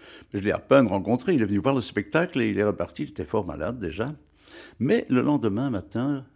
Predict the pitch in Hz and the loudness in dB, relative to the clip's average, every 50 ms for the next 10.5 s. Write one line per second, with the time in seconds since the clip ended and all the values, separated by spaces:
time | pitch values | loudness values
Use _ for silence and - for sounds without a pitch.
0 | _ - 78 - - - 82 80 78 - - - - - - 95 85 - - 85 | _ -16 -14 -12 -8 -6 -6 -6 -6 -8 -10 -10 -10 -10 -12 -12 -12 -10 -12 -12
1 | 78 - - - 120 104 95 90 - - 80 80 90 87 80 78 - - - - | -12 -12 -10 -8 -8 -6 -6 -6 -8 -10 -12 -10 -10 -10 -10 -12 -14 -12 -8 -6
2 | 139 156 - - - - - - - - - _ - 110 135 127 113 101 - 127 | -6 -6 -8 -12 -20 -20 -20 -20 -20 -20 -20 _ -6 -4 -2 -2 -4 -4 -4 -4
3 | 139 151 - 120 110 104 104 98 95 - - - - 147 - - - 113 101 - | -4 -4 -2 -2 -2 0 0 0 -2 -4 -6 -8 -10 -10 -10 -10 -10 -8 -8 -8
4 | - - 110 90 80 76 87 - - - - 127 - - - 107 - - - 104 | -4 -2 0 0 0 -2 -6 -8 -10 -10 -10 -10 -12 -10 -12 -12 -10 -8 -6 -4
5 | 98 95 95 92 95 123 135 139 123 120 107 95 101 - - - - 131 131 123 | -4 -4 -4 -2 -2 0 0 0 0 -2 -2 -4 -6 -8 -10 -8 -6 -4 -4 -4
6 | 104 101 104 - - - - - 110 107 107 104 98 101 - - - - - - | -4 -4 -6 -6 -8 -12 -10 -6 -4 -2 -2 -2 -4 -6 -10 -16 -20 -20 -16 -8
7 | - 101 101 101 - - 95 92 95 98 87 73 - - - - - 80 82 80 | -4 -4 -4 -4 -6 -8 -6 -4 -4 -4 -4 -4 -6 -10 -10 -10 -10 -10 -8 -8
8 | 78 78 - - - - - - 151 - - - - - - - - - - - | -10 -10 -10 -12 -12 -14 -12 -10 -10 -10 -10 -12 -18 -18 -20 -20 -20 -20 -20 -20
9 | - - - 90 98 101 98 92 73 - 95 92 90 101 98 98 - - 95 95 | -20 -10 -4 0 0 2 0 0 -2 -4 -4 -4 -4 -4 -6 -6 -8 -8 -8 -6
10 | 98 82 82 82 87 92 85 85 85 82 | -6 -8 -8 -8 -8 -8 -8 -8 -8 -8